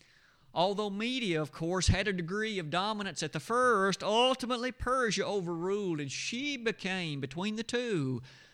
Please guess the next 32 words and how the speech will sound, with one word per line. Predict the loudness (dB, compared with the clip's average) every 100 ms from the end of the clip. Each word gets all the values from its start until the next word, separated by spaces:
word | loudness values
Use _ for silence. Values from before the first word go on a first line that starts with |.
| _ _ -10
by | -6 -6
far | -6 -6 -4 -6
the | -6
greater | -6 -6 -6
one. | -6 -6 -8 -10 -16 -18 -20 -20 -20 _ _ -20 _ _ -4
It | -2
would | -2
seem | -2 -2 -4 -6 -6
that | -6
the | -6
bear | 0 2 4 4 2
raised | 0 0 -2 -6
up | -6
on | -6 -6
one | -6 -4
side | -2 -2 -4 -6
pointed | -6 -2 0 -2 -2
to | -2
the | -2
reality | 0 0 -2 -4 -4 -4
of | -4
that | -4 -6
domination | -8 -6 -8 -8 -8 -10 -10 -10 -12 -14
by | -12 -12 -12
Persia | -8 -4 -2 -2 -2
over | -2 -2
Media. | -4 -6 -6 -8 -10 -12 -16 -20 -20 -20 -20 _ -20 _ -4
Maybe | 0 2 2
in | 0
addition | 0 0 0
to | -4
that, | -2 -4 -6 -12